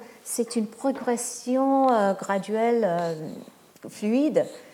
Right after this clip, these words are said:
c'est une erreur totale. OK. Alors, maintenant, je vais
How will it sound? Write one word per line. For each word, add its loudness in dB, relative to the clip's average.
c'est -2
une -2
erreur -4
totale. -4
OK. -10
Alors, 2
maintenant, 4
je -4
vais -2